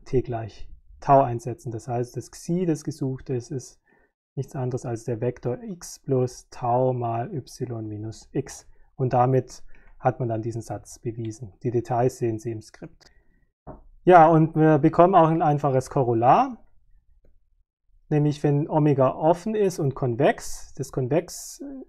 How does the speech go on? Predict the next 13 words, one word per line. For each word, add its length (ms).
das, 340
äh, 380
garantiert, 640
dass 160
immer 260
Verbindungsstrecken 680
zweier 240
Punkte 380
eben 180
in 140
Omega 320
enthalten 420
sind. 320